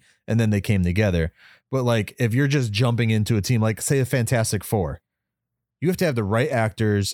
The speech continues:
and the right director, the right people, like, writing it and everything for it to work very well. Um, unfortunately, like, I mean, I, I like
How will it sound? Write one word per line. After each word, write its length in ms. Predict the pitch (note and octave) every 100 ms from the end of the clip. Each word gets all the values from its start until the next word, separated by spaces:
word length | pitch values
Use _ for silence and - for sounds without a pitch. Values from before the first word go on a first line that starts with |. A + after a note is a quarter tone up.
| -
and 160 | A#2+
the 80 | A2+
right 400 | G2 G2 A2+ A2+
director, 760 | - A2 G#2 - G2 F#2+ F#2 - _ _ G#2
the 60 |
right 240 | F#2+ A2+ G2+
people, 640 | C3 A2+ A2+ A2+ G#2+ G#2 _ G#2+
like, 260 | G#2 F#2 _ _ _ _
writing 500 | A2+ A2 G#2+ G#2 G2
it 200 | G2 G2 G2
and 120 | G2+
everything 560 | G2+ G2 F2+ F2+ E2+ - _ _ -
for 160 | B2+
it 80 | A2
to 100 | A2+
work 300 | G2 G#2 F2
very 320 | F2+ G2 G2 F2+
well. 440 | F2 E2 D#2 G#2 _ _ _ -
Um, 520 | G2+ F#2+ F2 E2 F2 _ -
unfortunately, 1000 | A#2 - C3+ B2+ - B2 A#2+ A#2 A2+ A2
like, 420 | G#2 G2+ F#2+ - _ _ _ _ _ _ _ _ -
I 140 | C#3 C3+
mean, 220 | C3 C3
I, 180 | A#2+ C3+ C3 C3+
I 20 |
like 320 | C3+ B2+ B2